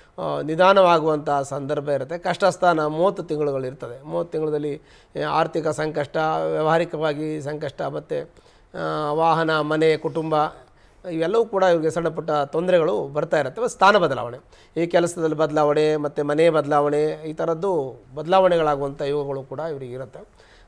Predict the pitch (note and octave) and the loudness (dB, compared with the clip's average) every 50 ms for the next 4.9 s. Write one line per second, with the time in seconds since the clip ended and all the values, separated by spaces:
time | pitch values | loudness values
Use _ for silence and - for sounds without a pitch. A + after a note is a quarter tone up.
0 | _ - - B3+ G#3+ - A3 A3+ A3 A3+ A#3 G3+ G3+ A3 A3+ - G#3 G#3 G3+ G3 | _ -12 -8 -6 -2 0 0 0 0 0 0 4 4 4 4 4 4 2 4 6
1 | F#3+ F3 F3 F3 F#3 F#3+ F3+ F3+ F3+ F3 F3 F3 F3 E3 - F3 E3 D#3+ D#3+ D3 | 6 6 4 4 2 4 6 8 8 8 6 4 2 2 2 0 2 2 2 0
2 | D3 C#3+ C#3 - C#3+ C#3 D3+ D#3+ F#3 F3+ E3+ D3 F3 G#3+ G3 F3 D3 D#3 E3+ F#3 | -2 -2 -4 -4 -4 -2 -2 0 0 0 0 0 0 -2 -2 -4 -4 -4 -4 -4
3 | F3 - F3+ E3+ F#3 A#3 F3 F#3+ F#3+ G3 F#3 E3 E3+ E3+ F3+ F3+ E3+ D#3 E3+ F3 | -2 -2 0 0 0 0 0 -2 -2 0 2 4 4 4 6 4 4 4 2 -2
4 | D#3+ D#3+ D#3+ D#3 E3 D#3+ D3 C3+ A#2+ B2+ G3+ A#3+ - _ _ _ _ | -2 -2 -2 0 0 0 0 -2 -2 -6 -8 -12 -12 _ _ _ _